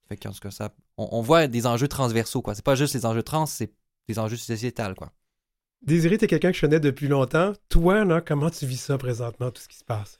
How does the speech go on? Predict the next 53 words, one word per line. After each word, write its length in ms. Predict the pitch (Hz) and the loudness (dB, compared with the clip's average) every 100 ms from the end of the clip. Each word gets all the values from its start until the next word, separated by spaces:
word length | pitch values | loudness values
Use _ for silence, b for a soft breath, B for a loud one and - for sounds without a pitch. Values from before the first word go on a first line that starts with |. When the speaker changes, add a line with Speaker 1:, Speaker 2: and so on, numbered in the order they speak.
| _ | _
Speaker 1:
Moi, 220 | 131 175 | 2 6
ça 180 | 339 175 | 6 4
Speaker 2:
Personnellement. 280 | 139 127 160 | 6 6 6
Speaker 1:
va 80 | 151 | 4
quand 180 | - 156 | 0 0
même 140 | - | 2
Speaker 2:
Ouais. 100 | 156 | 2
Speaker 1:
bien. 360 | 160 98 117 175 | 2 -2 0 0
Moi, 200 | 98 165 | 2 2
Speaker 2:
Ouais. 80 | 277 | 2
Speaker 1:
personnellement, 580 | 147 143 175 170 190 277 - | 2 2 2 4 2 0 -2
je 120 | 131 | -2
veux 40 | 131 | 2
dire, 140 | 160 151 | 2 0
je 80 | 120 | 2
vois 140 | 160 | 2
autour 220 | 233 180 | 2 2
de 80 | 156 | 2
moi 180 | 131 160 | 2 2
beaucoup 260 | 147 - - | 0 -4 -6
de 60 | |
souffrance, 640 | - 147 - 131 175 220 - | -6 -8 -2 0 0 -2 -4
beaucoup 200 | - 285 | 0 0
de 40 | |
peur, 400 | - 117 147 226 | 2 2 2 0
s-, 260 | - - - - | -2 -4 -6 -6
mais 280 | 131 170 208 | -2 0 0
en 60 | |
même 200 | 139 123 | 0 -2
temps, 180 | 123 220 | 0 0
ce 80 | - | 0
que 80 | 135 | -4
je 60 | |
me 100 | 123 | -2
dis, 200 | 110 135 | -4 -4
c'est 160 | 180 143 | -2 -4
qu'on 220 | 127 117 | -2 -2
est, 380 | 117 123 120 - | -2 -2 -4 -8
j'ai, 320 | 110 117 117 - | -6 -2 -4 -6
je 140 | 107 | -10
veux 120 | 92 110 | -8 -4
dire, 180 | 117 - - _ | -4 -4 -10 _
je 140 | 113 107 | -12 -2
vois 160 | 131 | 2
mes 120 | 165 151 | 4 4
communautés 420 | 139 123 117 180 | 2 0 0 0
autour 240 | 151 127 | 0 -2
de 80 | 113 | -2
moi 180 | 110 131 | 0 0
aussi, 260 | 113 - | -2 -4
je 80 | 151 | -4
vois 160 | 117 139 | 2 2
des, 240 | 127 113 | 2 -2